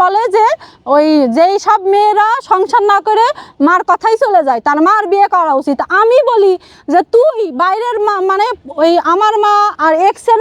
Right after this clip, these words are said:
মার বিয়ে না করে তুই তোর মার বিয়ে কর, তুই তো মা ভক্ত, তুই তোর মার বিয়ে করে তুই তোর মার সাথে থাক। আমি এই কথা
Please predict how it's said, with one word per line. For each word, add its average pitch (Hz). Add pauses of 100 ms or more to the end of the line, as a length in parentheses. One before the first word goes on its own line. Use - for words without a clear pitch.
মার 440
বিয়ে 427
না 415
করে 403
তুই 415
তোর 440
মার 381
বিয়ে 311
কর, 269
তুই 349
তো 440
মা 381 (120)
ভক্ত, 311 (360)
তুই 415
তোর 466
মার 480
বিয়ে 453
করে 523
তুই 508
তোর 453
মার 370
সাথে 240
থাক। 214 (560)
আমি 349
এই 440
কথা 453